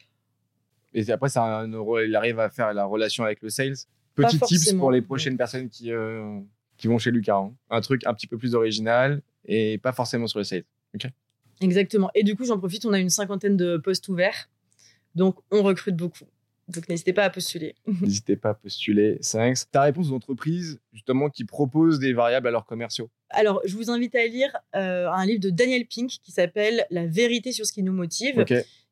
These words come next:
Speaker 2: qui explique justement, euh, les différents leviers de motivation et pourquoi une rémunération variable individuelle, ce n'est pas une bonne solution.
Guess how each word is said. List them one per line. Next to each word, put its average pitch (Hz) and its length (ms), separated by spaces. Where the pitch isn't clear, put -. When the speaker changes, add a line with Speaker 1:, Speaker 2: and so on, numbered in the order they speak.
Speaker 2:
qui 208 100
explique 214 240
justement, 214 480
euh, 190 80
les 180 120
différents 190 440
leviers 196 200
de 180 120
motivation 170 720
et 175 120
pourquoi 240 640
une 180 120
rémunération 196 640
variable 202 380
individuelle, 196 800
ce 160 60
n'est 143 60
pas 269 160
une 226 160
bonne 196 140
solution. 175 480